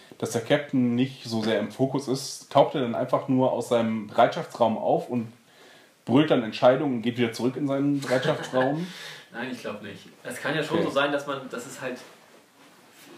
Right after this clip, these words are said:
Speaker 2: relativ subtil ist. Also du sagst ja selber, dir ist es auch nicht aufge-, also du hättest es jetzt nicht so gedacht bei den anderen,
Speaker 1: Hm?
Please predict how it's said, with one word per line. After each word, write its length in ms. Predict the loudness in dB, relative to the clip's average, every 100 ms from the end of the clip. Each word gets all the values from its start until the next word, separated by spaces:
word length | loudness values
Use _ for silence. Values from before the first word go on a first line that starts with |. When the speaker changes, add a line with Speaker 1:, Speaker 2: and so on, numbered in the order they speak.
| -16 -6
Speaker 2:
relativ 320 | -4 -4 -8
subtil 520 | -12 -14 -12 -10 -10 -12
ist. 320 | -12 -12 -14 -16
Also 200 | -14 -12
du 80 | -4
sagst 240 | -4 -4
ja 60 | 0
selber, 180 | 0 0
dir 140 | -8
ist 180 | -10 -8
es 40 |
auch 100 | -6
nicht 140 | -6 -6
aufge-, 280 | -8 -10 -16 -10
also 280 | -10 -10 -12 -12
du 60 | -10
hättest 280 | -2 -2 2
es 80 |
jetzt 180 | 2 2
nicht 120 | -4
so 100 | -8 -4
gedacht 280 | -2 -4
bei 60 | -6
den 120 | -10
anderen, 280 | -8 -8 -6 2
Speaker 1:
Hm? 260 | 4 4